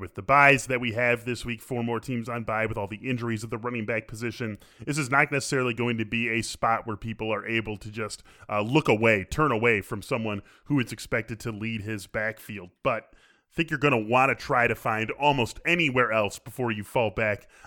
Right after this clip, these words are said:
on Tyler Ervin or Dexter Williams. So looking like an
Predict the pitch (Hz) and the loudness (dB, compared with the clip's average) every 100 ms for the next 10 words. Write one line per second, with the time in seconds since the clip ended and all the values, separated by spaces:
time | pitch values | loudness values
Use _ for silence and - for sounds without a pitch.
0 | - 117 110 104 98 _ - - 120 113 | -4 2 2 2 -4 _ 0 2 4 2
1 | 98 104 104 90 _ _ - 120 110 101 | -2 -4 -4 -10 _ _ -10 -2 -2 -2
2 | 110 101 - 101 101 104 98 98 92 - | -6 -6 -10 -10 -8 -6 -6 -10 -10 -6
3 | 101 98 139 143 123 117 117 | -6 -4 -4 -2 -2 -2 -4